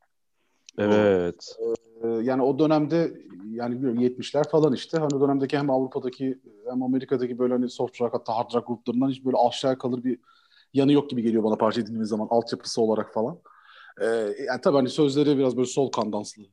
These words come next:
Speaker 2: Yani işte o solcuların giydikleri o parka falan, ondan bahsediyor. Vurulmuş bir adamdan falan bahsediyor yani o parça. Ama böyle bayağı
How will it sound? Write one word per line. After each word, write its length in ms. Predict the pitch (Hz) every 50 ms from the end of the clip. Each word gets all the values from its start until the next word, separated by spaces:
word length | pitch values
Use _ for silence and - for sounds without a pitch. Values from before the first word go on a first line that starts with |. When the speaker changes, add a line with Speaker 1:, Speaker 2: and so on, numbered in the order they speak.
| -
Speaker 2:
Yani 220 | 127 113 110 107 110
işte 300 | - - - - 113 104 - _ _ _ _ _ _ _ _
o 60 | 113
solcuların 460 | - - 123 117 107 107 113 113 110
giydikleri 400 | 110 107 110 107 107 - 117 110
o 140 | 110 110 - _ _ -
parka 540 | - 117 113 - - - - 110 107 104 - - _ _ _
falan, 280 | - 113 107 104 98
ondan 360 | 101 104 101 104 107 107 104
bahsediyor. 360 | 98 90 - - - - 101 104
Vurulmuş 360 | 101 101 104 101 - - -
bir 60 | 101
adamdan 320 | 98 101 101 101 101 101 95 -
falan 240 | 101 98 101 101 95
bahsediyor 460 | 95 - - - 87 85 92 90 90
yani 200 | 90 92 95 101
o 40 | 95
parça. 360 | - 107 101 104 _ - - - _ _ _ _ _ - _ _ _ _ _ _ _ -
Ama 200 | 123 123 139 139
böyle 220 | 139 147 151 135
bayağı 360 | 135 143 156 156 151 156 131